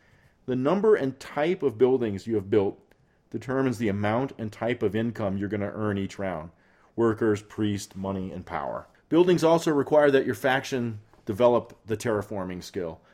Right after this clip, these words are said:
Your ter-, if the terrain that you, that you wanna build in is not your natural environment, you have to transform it using workers. As your skill improves, fewer workers are required to transform the land,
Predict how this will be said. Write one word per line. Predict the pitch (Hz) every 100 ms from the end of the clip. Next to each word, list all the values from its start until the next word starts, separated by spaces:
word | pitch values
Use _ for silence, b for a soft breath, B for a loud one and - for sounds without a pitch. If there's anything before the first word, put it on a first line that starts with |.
| b
Your | 113 110
ter-, | - 131
if | 131 -
the | 110
terrain | 127 135 170 170
that | 127
you, | 123 110 _
that | - 123
you | 139
wanna | 139 120
build | 139 175 131
in | 107
is | 98
not | 110 117 147 151 -
your | 120 113 110
natural | 110 123 - 120 110
environment, | 101 120 120 104 82
you |
have | 98 110
to | 107
transform | - 120 123 110 113 107
it | 101
using | 95 101 104 95
workers. | 98 92 87 82 - b b _
As | 107
your | 113
skill | 107 143 143
improves, | 135 117 139 139 139 127 - b b b _
fewer | - 175 165
workers | 131 131 123 110
are | 117
required | 104 104 110 110
to | 98
transform | - 110 104 110 107
the | 104
land, | 104 104 101